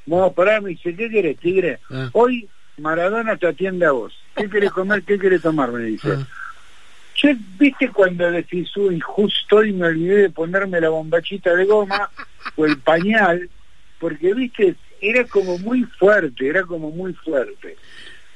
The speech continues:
Speaker 2: Ay,
Speaker 1: Este
Speaker 2: Mario, qué, qué maravilloso. Escúchame, vos tenías la posibilidad de estar con mucha gente muy, muy, muy importante, eh, especialmente a lo-, a nuestros corazones, ¿no? Gente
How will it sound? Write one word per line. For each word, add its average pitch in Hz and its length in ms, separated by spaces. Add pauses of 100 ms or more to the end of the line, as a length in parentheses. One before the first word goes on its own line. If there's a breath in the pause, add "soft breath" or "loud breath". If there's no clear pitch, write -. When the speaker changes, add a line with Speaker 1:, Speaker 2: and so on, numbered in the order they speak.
(360 loud breath)
Speaker 2:
Ay, 123 440
Speaker 1:
Este 110 100
Speaker 2:
Mario, 135 320
qué, 151 260
qué 180 120
maravilloso. 160 460
Escúchame, 165 500 (200)
vos 165 240
tenías 139 300
la 120 80
posibilidad 113 720
de 123 80
estar 120 380
con 117 220
mucha 170 280
gente 135 540
muy, 170 540 (120)
muy, 160 500 (100)
muy 147 420
importante, 123 920 (600 loud breath)
eh, 123 260
especialmente 156 800
a 113 160
lo-, 120 200
a 127 80
nuestros 123 300
corazones, 104 680
¿no? 120 280
Gente 117 540